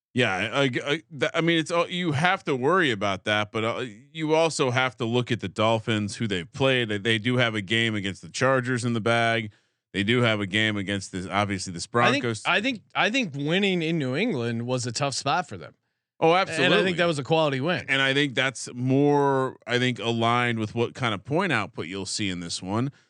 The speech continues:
Speaker 1: And if they score twenty-four points, is that gonna be enough in Buffalo? I, I don't know. I certainly, if you're telling me I can lay three, knowing the opposing team only scored twenty-four points for a Bills home game,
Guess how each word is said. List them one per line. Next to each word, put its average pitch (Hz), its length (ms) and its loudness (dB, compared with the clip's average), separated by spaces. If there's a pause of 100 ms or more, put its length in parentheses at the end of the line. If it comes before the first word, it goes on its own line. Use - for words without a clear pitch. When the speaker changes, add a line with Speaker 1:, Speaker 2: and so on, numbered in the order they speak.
(240)
Speaker 1:
And 131 100 4
if 127 100 0
they 131 140 2
score 175 340 2
twenty-four 147 540 0
points, 160 440 0
is 123 120 -4
that 139 200 2
gonna 131 140 -2
be 123 120 0
enough 123 380 2
in 107 140 -4
Buffalo? 117 480 0
I, 123 320 2
I - 20 2
don't 117 180 -2
know. 135 120 2
I 123 100 4
certainly, 151 560 0 (240)
if 127 160 0
you're 180 140 4
telling 165 340 0
me 147 140 2
I 127 120 2
can 117 240 -4
lay 131 440 2
three, 131 720 0 (280)
knowing 139 480 2
the 135 140 2
opposing 123 580 0
team 123 380 0
only 117 240 0
scored 120 340 -2
twenty-four 120 520 -2
points 117 340 -2
for 123 120 -2
a 104 40 0
Bills 104 340 0
home 110 260 -2
game, 139 340 -2